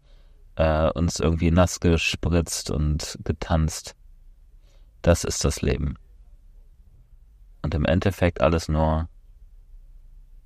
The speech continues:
weil ich da an der Straße entlang gefahren bin und noch nicht so genau wusste, wohin. Hätte ich schon einen Campingplatz rausgesucht, wäre ich ja niemals rechts abgebogen. Hätte ich wahrscheinlich das Schild nicht mal gesehen.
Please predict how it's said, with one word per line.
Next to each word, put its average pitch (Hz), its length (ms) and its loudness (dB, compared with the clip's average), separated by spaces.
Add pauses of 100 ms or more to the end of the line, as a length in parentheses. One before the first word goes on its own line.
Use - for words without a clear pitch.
(160)
weil 80 200 0
ich 73 80 -4
da 67 120 4
an 64 80 0
der 69 80 0
Straße 92 400 4
entlang 82 280 4
gefahren 80 400 0
bin 80 220 4
und - 380 -2 (800)
noch 73 100 2
nicht 80 120 4
so 80 100 2
genau 78 240 6
wusste, 78 280 2
wohin. 90 480 2 (300)
Hätte 80 200 -2
ich 80 80 0
schon 80 140 -2
einen 78 100 2
Campingplatz 82 520 0
rausgesucht, 90 520 2
wäre 76 100 2
ich - 80 -6
ja - 80 0
niemals 92 380 2
rechts - 180 -6
abgebogen. - 520 -4 (400)
Hätte 80 180 -2
ich 82 80 -2
wahrscheinlich 87 260 4
das 76 120 2
Schild 107 200 2
nicht 98 140 -2
mal 85 100 2
gesehen. 85 440 0